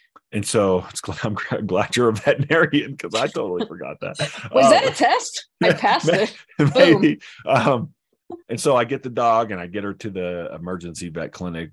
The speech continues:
Speaker 1: and I end up finding the owner through a microchip, thankfully. And the owner was, hmm,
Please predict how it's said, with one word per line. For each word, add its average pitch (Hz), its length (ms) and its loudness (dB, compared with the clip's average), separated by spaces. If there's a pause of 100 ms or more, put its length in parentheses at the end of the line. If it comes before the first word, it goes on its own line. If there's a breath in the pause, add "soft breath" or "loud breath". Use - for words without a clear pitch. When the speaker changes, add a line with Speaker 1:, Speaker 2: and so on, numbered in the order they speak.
(140)
Speaker 1:
and 76 480 -8 (460)
I 71 680 -8 (340)
end 98 160 0
up 92 80 0
finding 151 320 -2
the 76 80 -8
owner 87 240 -6
through 80 160 -12
a - 40 -10
microchip, 95 420 -6
thankfully. 71 680 -12
And 76 560 -8 (400)
the - 140 -14
owner 123 260 0
was, 92 460 -4 (280)
hmm, 131 520 -2